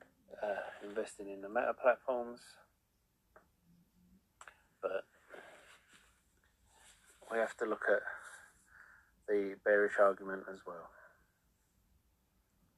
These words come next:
Now, you see here, market caps above the enterprise value, five hundred ten billion and four hundred, so, sorry, five hundred ten billion to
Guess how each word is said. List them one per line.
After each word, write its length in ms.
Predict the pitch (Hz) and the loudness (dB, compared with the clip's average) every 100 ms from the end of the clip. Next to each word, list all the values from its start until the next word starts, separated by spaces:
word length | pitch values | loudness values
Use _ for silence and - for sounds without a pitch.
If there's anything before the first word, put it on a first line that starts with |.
| _ _ _ _ _ _ _ _ 104 | _ _ _ _ _ _ _ _ -6
Now, 280 | 104 101 - - - - - - - - _ _ _ _ _ _ _ _ _ _ _ _ - | 0 0 0 -8 -20 -20 -20 -20 -20 -20 _ _ _ _ _ _ _ _ _ _ _ _ -12
you 80 | |
see 240 | - 131 104 | -2 0 2
here, 240 | 107 101 | 4 4
market 400 | 101 98 - - | 4 0 -2 0
caps 320 | - 101 - | 2 2 0
above 300 | 101 101 95 | -2 0 0
the 80 | 98 | -4
enterprise 380 | 92 92 101 95 - | -6 0 0 2 0
value, 400 | 101 107 110 104 - | 0 -2 -6 0 4
five 160 | 98 | 4
hundred 340 | 101 98 98 95 | 4 -4 -8 -4
ten 240 | 107 95 - - - - - - | -4 -4 -8 -20 -20 -20 -20 -12
billion 380 | 113 101 101 98 | -8 -4 -4 -4
and 100 | 95 | -2
four 180 | 107 98 | 0 0
hundred, 260 | 95 95 95 - - | -2 -8 -14 -10 -8
so, 160 | - - - | -8 -8 0
sorry, 260 | 110 92 - | 2 2 4
five 160 | - 107 | 6 6
hundred 300 | 104 98 95 | 4 -4 -6
ten 240 | - 98 98 | -4 -2 -2
billion 360 | 95 98 95 | -4 -4 -8
to 100 | - | -10